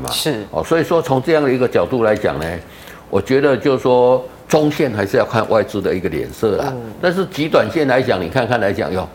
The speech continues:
Speaker 1: 来，把它放大一点。
Speaker 2: 哦，来。
Speaker 1: 有没有？站上所有均线之上嘛。
Speaker 2: 是。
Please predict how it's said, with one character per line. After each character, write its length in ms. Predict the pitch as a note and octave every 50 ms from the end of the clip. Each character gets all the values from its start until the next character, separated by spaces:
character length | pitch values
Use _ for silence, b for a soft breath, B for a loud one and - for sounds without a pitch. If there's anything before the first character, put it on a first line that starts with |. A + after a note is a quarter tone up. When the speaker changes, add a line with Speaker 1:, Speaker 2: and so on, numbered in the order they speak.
| - - -
Speaker 1:
来， 140 | G#2+ G2 - - - - -
把 100 | G2 G2+
它 180 | A2 B2 B2
放 220 | A#2 - D3+ B2 A2+
大 200 | G#2+ A#2 G2+ F#2
一 100 | G#2 G#2+
点。 180 | F#2+ F#2 - - - - - - - - - - -
Speaker 2:
哦， 140 | D#3 D#3+
来。 280 | C#3+ C#3 C3+ C#3 D#3+ G3 - - - - - - - - -
Speaker 1:
有 100 | F#2+ A2+
没 60 | C#3
有？ 140 | C#3+ A#2+ F2+ D#2+ - - - - - - -
站 220 | - E3 D3 C3+
上 200 | B2+ D#3+ C#3 B2
所 160 | - - B2
有 140 | C3 B2+ G#2
均 240 | F2+ - C3 A#2 A2+
线 220 | A2 B2+ A2+ G#2
之 160 | G2 - G2+ G2+
上 280 | G2 - A2 F2 D2 C#2
嘛。 100 | B1 - - -
Speaker 2:
是。 320 | - - - D#3 C#3+ C3